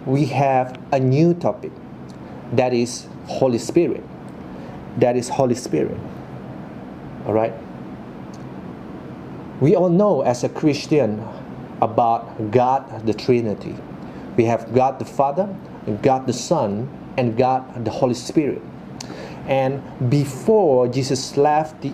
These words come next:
earth and ascended to heaven, Jesus said this, you all know, to his twelve disciples in John fourteen. In John fourteen, he said this,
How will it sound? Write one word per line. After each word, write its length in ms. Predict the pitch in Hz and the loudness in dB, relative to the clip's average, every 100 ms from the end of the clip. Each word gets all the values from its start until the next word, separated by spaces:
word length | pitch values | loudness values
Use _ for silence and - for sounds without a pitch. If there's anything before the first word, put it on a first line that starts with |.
| - | 0
earth 280 | 135 139 139 - - | 2 2 0 -8 -4
and 120 | 120 | -2
ascended 640 | 127 - - 180 175 175 - | 0 -2 -2 2 4 2 2
to 100 | 208 | 0
heaven, 500 | - 202 202 - - - - - 120 | 2 2 2 -2 -6 -10 -12 -6 -4
Jesus 380 | 113 143 - 123 | 0 0 0 -4
said 340 | - 143 131 123 | 0 0 2 2
this, 320 | 110 107 - | 2 0 -4
you 100 | - | 2
all 180 | 127 110 | 4 4
know, 320 | 107 95 - - - | 2 0 -4 -12 -2
to 80 | - | 0
his 440 | 117 139 139 - - - | 0 0 -2 -4 -10 0
twelve 320 | 151 180 180 | 2 4 2
disciples 600 | 165 165 143 - 151 156 | 2 2 2 2 0 2
in 120 | 117 | -2
John 400 | 98 139 147 160 - - - - | 2 4 4 2 -2 -10 -14 -14
fourteen. 720 | - 147 135 131 143 123 92 - - - - - - - - - | 2 4 4 2 0 0 -2 -8 -16 -16 -14 -14 -14 -14 -10 0
In 180 | 131 123 | 2 6
John 260 | 139 143 | 4 4
fourteen, 480 | 127 127 123 135 123 | 2 2 2 0 0
he 140 | 90 127 | 2 0
said 340 | - 143 135 | 2 0 0
this, 520 | 120 104 - - - | 0 0 -4 -8 -12